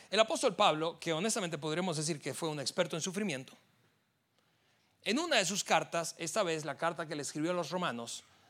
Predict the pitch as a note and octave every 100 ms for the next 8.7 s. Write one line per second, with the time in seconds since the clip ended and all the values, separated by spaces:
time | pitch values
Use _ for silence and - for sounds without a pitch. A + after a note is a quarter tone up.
0 | _ D#3+ C4 B3 B3+ A#3+ A3+ F3+ F#3+ F#3
1 | F#3 F#3 D3+ - C4 D3+ C3 - - -
2 | - F3 A3 A3 G#3+ G#3+ G#3+ A3+ A3 A3
3 | A3+ G3 D4 C4 E3 C3 - - G3+ F#3
4 | G3+ G3 A3+ G#3 F#3+ E3+ G3 F#3 F3 F3
5 | F3+ C#3 D3 D#3+ D3 E3 D#3+ C#3+ - D#3
6 | G#3 - _ _ _ - _ _ _ _
7 | _ _ _ _ _ - G3+ B3 C4 B3+
8 | A3+ A#3 A#3 A#3 A#3 -